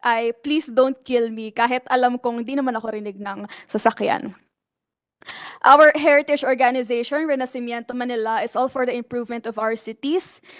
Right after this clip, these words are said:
safer, enjoyed by all, and where we can be proud to call ourselves Filipinos. For hundreds of years, tayo po ay, ev-, actually even for more than a thousand years, in fact, we became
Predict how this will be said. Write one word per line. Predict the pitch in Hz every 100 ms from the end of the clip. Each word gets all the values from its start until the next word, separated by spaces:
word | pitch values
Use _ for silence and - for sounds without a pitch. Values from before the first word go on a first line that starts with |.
| -
safer, | - 277 269 262 262 262
enjoyed | 254 240 233 233
by | 220 240 220
all, | 226 233
and | 233 214
where | 233
we | 240
can | 247 240
be | 220 226 _
proud | 285 269 311
to | -
call | - 220
ourselves | 214 220 214 214 -
Filipinos. | - 220 - 208 196 190 - - - - - -
For | 269
hundreds | 277 285 294 285
of | 262 262
years, | 233 262 262 269 269 - - _ - _ -
tayo | 262 262 285 285
po | 269 262
ay, | 233 233 247 285 - _
ev-, | 285 277 - _ -
actually | 254 - 269
even | 262 262 233 - _ _ _ _ _ _
for | 262
more | 247 269 320
than | 294
a | 240
thousand | 240 233 247 233
years, | 226 214
in | 214
fact, | 214 220 214 - _ - _ _
we | 269 294
became | 254 302 277 269 285 302